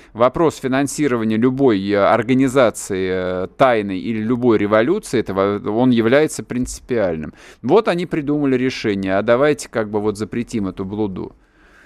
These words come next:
Да вы сначала закройте эти криптобиржи, которые действуют, э, в Мо-, в Московском Сити. В небоскрёбах стоимостью там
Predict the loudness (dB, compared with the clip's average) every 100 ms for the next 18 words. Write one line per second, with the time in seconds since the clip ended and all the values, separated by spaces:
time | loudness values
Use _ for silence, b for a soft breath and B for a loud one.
0 | b b 0 2 2 0 4 4 4 2
1 | 2 2 4 4 4 2 2 2 0 -2
2 | -2 0 0 0 2 0 0 0 0 2
3 | 2 2 2 2 2 -2 2 2 2 0
4 | 2 6 6 6 4 2 2 4 2 0
5 | -2 0 2 2 2 0 -2 -2 -2 -2
6 | -2 -4 -4 -8 -8 _ _ _ _ _
7 | _ _ _ _ _ _ _ _ _ _
8 | _ _ _ 0 2 4 2 2 0 2
9 | 2 0 -6 _ _ -16 0 4 4 4
10 | -2 -4 -2 0 0 -2 -4